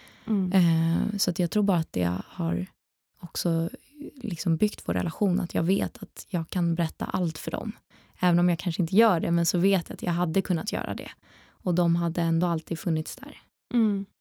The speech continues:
Speaker 1: För din mamma ger ju också tips till föräldrar
Speaker 2: Mm.
Speaker 1: med sjuka barn i boken.
Speaker 2: Ja.
Speaker 1: Jag tycker det var jättebra
Speaker 2: Mm.
Speaker 1: tips. Ehm, och du nämnde ju tidigare att så här, du kände inte att du hade någon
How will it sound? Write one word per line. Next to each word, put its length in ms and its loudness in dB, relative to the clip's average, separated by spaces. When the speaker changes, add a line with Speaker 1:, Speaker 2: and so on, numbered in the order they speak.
Speaker 1:
För 100 -2
din 160 6
mamma 320 6
ger 280 6
ju 160 4
också 760 0
tips 420 -4
till 140 -4
föräldrar 600 2
Speaker 2:
Mm. 220 6
Speaker 1:
med 100 -2
sjuka 280 -2
barn 300 0
i 40 -4
boken. 380 0
Speaker 2:
Ja. 140 6
Speaker 1:
Jag 140 -8
tycker 140 -6
det 60 -2
var 80 0
jättebra 480 0
Speaker 2:
Mm. 300 4
Speaker 1:
tips. 440 -4
Ehm, 500 0
och 180 -2
du 100 4
nämnde 340 4
ju 20 0
tidigare 400 2
att 100 -4
så 80 -2
här, 60 0
du 100 -2
kände 360 4
inte 200 2
att 80 -4
du 80 -2
hade 340 0
någon 460 0